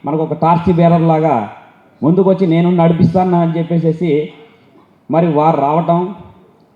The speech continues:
కొంతమంది వారు ప్రోత్సహించి వాళ్ళని తీసుకురావటం,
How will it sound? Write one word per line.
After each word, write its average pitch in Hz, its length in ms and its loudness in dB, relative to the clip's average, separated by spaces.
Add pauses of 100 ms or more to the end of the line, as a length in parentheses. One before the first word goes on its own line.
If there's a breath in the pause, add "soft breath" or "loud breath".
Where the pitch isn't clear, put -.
కొంతమంది 156 440 -2
వారు 160 160 0
ప్రోత్సహించి 165 560 0
వాళ్ళని 156 220 -2
తీసుకురావటం, 165 680 0